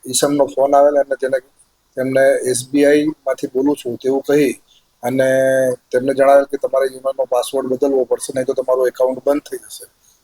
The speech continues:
જે અનુસંધાને આ લોકો સાથે વાતચીત થતા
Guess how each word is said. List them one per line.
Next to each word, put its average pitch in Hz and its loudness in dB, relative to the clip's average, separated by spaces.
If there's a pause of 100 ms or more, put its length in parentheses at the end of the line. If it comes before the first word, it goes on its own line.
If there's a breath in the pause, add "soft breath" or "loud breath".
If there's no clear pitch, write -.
(140)
જે 139 4
અનુસંધાને 139 0 (480 loud breath)
આ 131 4
લોકો 143 0
સાથે 139 -2
વાતચીત 139 0
થતા 139 -2